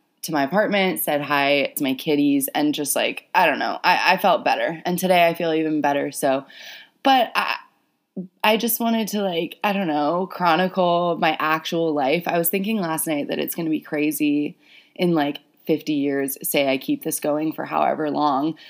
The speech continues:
like, to have a literal voice recording,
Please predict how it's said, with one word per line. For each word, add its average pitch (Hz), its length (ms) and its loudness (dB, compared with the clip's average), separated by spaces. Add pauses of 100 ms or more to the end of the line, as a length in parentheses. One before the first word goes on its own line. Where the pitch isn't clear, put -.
(160)
like, 160 440 0
to 190 80 -4
have 156 460 0 (720)
a 170 160 2
literal 156 520 2
voice 147 400 0
recording, 139 760 0